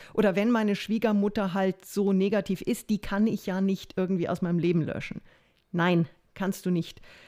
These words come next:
Aber du kannst den Umgang gestalten. Du kannst zum Beispiel auch Regeln in dein Leben bringen. Zum Beispiel kannst du, auch wenn das jetzt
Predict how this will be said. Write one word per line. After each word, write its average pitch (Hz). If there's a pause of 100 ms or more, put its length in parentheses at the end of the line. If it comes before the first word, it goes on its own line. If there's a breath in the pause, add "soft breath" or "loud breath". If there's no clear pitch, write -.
(320 loud breath)
Aber 196
du 202
kannst 226 (420 soft breath)
den 214
Umgang 220
gestalten. -
Du 185
kannst - (800)
zum 240
Beispiel 214
auch 180 (1080 loud breath)
Regeln 233
in 190
dein 170
Leben 160
bringen. 120
Zum 226
Beispiel 233
kannst 220
du, 220
auch 202
wenn 214
das 214
jetzt 208